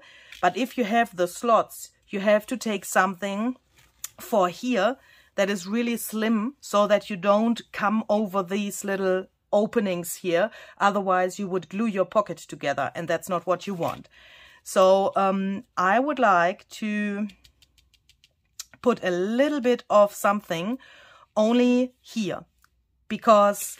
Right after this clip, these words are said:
here, when you look to the inside, we have a lot of space. We could put something in here, and here on the,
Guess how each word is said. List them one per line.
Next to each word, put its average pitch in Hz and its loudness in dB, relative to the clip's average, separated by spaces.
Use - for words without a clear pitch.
here, 240 0
when 185 -2
you 190 -4
look 233 -2
to 196 -8
the 180 -6
inside, 202 -2
we 208 -6
have 208 0
a 196 0
lot 202 6
of 226 0
space. 202 -6
We 196 -8
could 202 -8
put 208 -4
something 196 -4
in 180 -6
here, 208 0
and 196 0
here 269 2
on 202 0
the, 202 -4